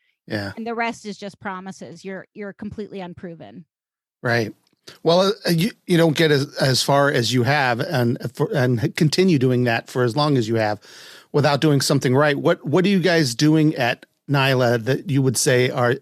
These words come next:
Speaker 1: you're innovating, right? That's kinda, like, sets you guys apart.
Speaker 2: I think there's two major items. One is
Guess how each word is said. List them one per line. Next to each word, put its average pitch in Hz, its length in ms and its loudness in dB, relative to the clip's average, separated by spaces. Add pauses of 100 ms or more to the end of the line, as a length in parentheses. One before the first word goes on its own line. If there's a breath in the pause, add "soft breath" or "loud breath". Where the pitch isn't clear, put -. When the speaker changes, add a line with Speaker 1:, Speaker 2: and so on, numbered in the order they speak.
(140)
Speaker 1:
you're 120 280 -4 (520 loud breath)
innovating, 127 760 2 (140)
right? 139 340 2
That's - 380 -2
kinda, 143 300 0
like, 127 200 0 (200)
sets - 340 0
you 131 60 0
guys 127 200 2
apart. 113 440 -2 (1600 soft breath)
Speaker 2:
I 269 120 4
think 370 280 -4
there's 302 340 0
two - 260 -2
major 233 360 0
items. 180 560 0
One 214 380 2
is 202 460 -2